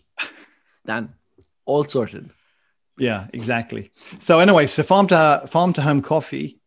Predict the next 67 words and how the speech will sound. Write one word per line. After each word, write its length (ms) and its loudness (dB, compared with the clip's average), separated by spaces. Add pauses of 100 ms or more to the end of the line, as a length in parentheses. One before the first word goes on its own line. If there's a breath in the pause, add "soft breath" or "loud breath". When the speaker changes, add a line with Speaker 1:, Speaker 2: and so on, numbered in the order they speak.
(120)
Speaker 2:
uh, 260 -4
we're 60 0
giving 220 0
away 160 2
a 20 -4
kilo, 640 -2 (580 loud breath)
uh, 160 -6
'cause 180 -8
we're 120 2
not 200 0
miserly 500 -2
people, 580 -12 (140)
and 180 -10
we 60 -2
don't 140 -2
give 120 -2
Speaker 1:
No, 60 0
no, 60 -4
Speaker 2:
away, 180 -4
Speaker 1:
no. 60 -8
Speaker 2:
like, 260 -8
you 60 -4
know, 120 -6
a 40 -10
hundred 260 -8
grams 420 -8
or 60 -16
two 140 -12
hundred 200 -10
fifty 240 -18
grams. 360 -10
And 200 -14
we're 80 -10
giving 180 -2
away 160 0
a 60 -4
whole 220 -2
kilo 320 -2
'cause 140 -12
we 100 -4
know 140 0
that, 200 -6 (500 loud breath)
you 100 -4
know, 80 -4
when 100 -4
you 60 -4
like 260 0
a 40 -4
coffee, 360 -4
you 180 -4
really 180 0
wanna, 220 -2
like, 280 -6
let 180 -2
that 160 -10
thing 120 -6
continue. 380 -4
It's 120 -10
like 140 -2
a 60 -2
good 320 -4
book 280 -10 (340)
that 160 -8
ends 240 -6
too 160 -6
Speaker 1:
Yes. 100 -12
Speaker 2:
quickly. 520 -14